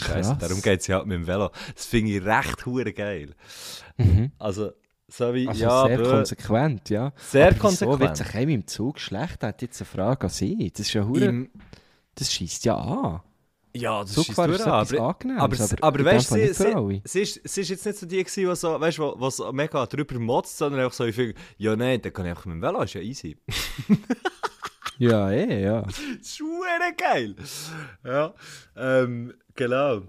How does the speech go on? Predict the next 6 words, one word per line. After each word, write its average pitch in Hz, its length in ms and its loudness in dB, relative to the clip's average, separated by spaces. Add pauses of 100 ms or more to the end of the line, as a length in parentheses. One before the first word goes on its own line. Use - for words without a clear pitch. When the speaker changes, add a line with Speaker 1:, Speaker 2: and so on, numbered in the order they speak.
(160)
Speaker 1:
Das 123 220 -6
ist, 107 320 -4
äh, 95 760 -4 (240)
d-, 92 440 -16
das, 117 140 -10
d-, - 600 -16